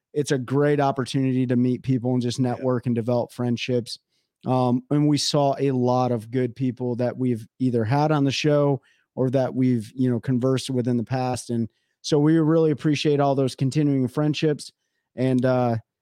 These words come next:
Speaker 1: thank you, Larry, for dropping that autograph
Speaker 2: Thank-,
Speaker 1: T-shirt off. We're gonna
Speaker 2: thanks
Speaker 1: hook this
Speaker 2: everybody,
Speaker 1: up.
Speaker 2: man. It, it's super humbling to have, you know,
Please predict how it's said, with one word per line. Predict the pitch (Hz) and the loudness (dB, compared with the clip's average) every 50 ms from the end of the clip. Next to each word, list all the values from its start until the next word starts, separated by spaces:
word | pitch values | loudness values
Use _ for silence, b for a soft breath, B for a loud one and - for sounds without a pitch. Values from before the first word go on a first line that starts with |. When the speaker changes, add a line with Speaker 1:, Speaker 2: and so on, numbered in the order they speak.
| _ _ - | _ _ -4
Speaker 1:
thank | - 165 160 147 - | 0 0 0 2 2
you, | 160 143 135 | 0 2 2
Larry, | 135 139 139 139 139 | 2 2 4 2 2
for | 127 - 131 120 | 0 0 -2 -2
dropping | 101 117 135 135 127 - 135 131 | 0 0 0 0 2 0 0 2
that | 131 127 127 | 2 2 2
autograph | 131 131 123 127 120 135 131 123 - - | 2 0 0 0 0 0 0 0 -2 -2
Speaker 2:
Thank-, | - 143 131 | -2 -2 -2
Speaker 1:
T-shirt | - - 131 120 120 | -2 -2 -2 -2 0
off. | 120 117 117 - | -2 -2 -4 -4
We're | 127 123 | -4 -4
gonna | 127 | -2
Speaker 2:
thanks | 123 120 117 | -2 0 0
Speaker 1:
hook | 131 | 0
this | 120 | -2
Speaker 2:
everybody, | 127 127 117 107 107 113 107 107 | -2 -2 -4 -4 -4 -6 -6 -6
Speaker 1:
up. | |
Speaker 2:
man. | 110 117 113 117 127 | -6 -6 -6 -6 -8
It, | 127 - _ | -10 -10 _
it's | 143 143 - - | -8 -8 -8 -4
super | - 151 127 120 143 | -6 -6 -6 -6 -8
humbling | 107 117 110 107 104 104 98 98 98 101 | -10 -8 -8 -8 -8 -10 -10 -12 -12 -10
to | - 120 107 | -8 -6 -6
have, | 107 107 101 95 95 _ _ | -6 -6 -8 -10 -18 _ _
you | 113 107 | -14 -14
know, | 101 98 101 | -12 -14 -16